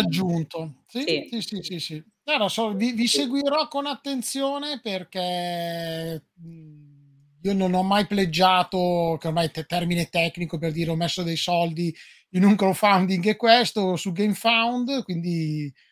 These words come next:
Speaker 2: lo scoprirò con voi, incrocio l'incrociabile, perché sicuramente la leva di visibilità di Kickstarter è, è, tra virgolette, assicurata.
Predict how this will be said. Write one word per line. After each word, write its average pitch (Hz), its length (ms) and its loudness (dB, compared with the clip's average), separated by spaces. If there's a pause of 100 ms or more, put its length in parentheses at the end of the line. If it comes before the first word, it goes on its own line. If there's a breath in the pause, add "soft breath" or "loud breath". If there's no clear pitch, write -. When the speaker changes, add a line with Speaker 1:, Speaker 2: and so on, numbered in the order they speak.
(200 soft breath)
Speaker 2:
lo 180 120 -2
scoprirò 214 680 2
con 233 260 2
voi, 214 1500 0
incrocio 175 880 -2
l'incrociabile, 165 1120 -4 (520)
perché 175 200 -4
sicuramente 196 580 0
la 185 120 6
leva 208 420 4
di 190 140 -2
visibilità 196 520 -2
di 196 100 -4
Kickstarter 214 840 -2
è, 170 340 -2
è, 165 120 -16
tra 170 140 -8
virgolette, 165 500 -4
assicurata. 143 840 -10